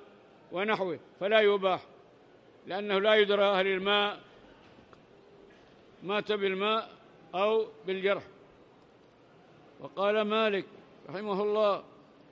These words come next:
"لا زكاة إلا في الحلق واللب". ولنا حديث رافع بن خديج رضي الله عنه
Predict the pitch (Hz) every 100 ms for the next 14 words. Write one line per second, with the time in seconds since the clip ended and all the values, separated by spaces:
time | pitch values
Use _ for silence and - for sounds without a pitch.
0 | - - 175 208 208 208 208 214 214 220
1 | 214 214 208 196 220 202 214 214 208 214
2 | 214 220 190 160 - - - - - -
3 | - - - - 156 170 208 214 214 214
4 | - - - - 160 190 214 185 196 220
5 | 214 196 180 - - - - 151 196 185
6 | 202 190 214 208 180 - - - 170 202
7 | 208 208 208 196 202 196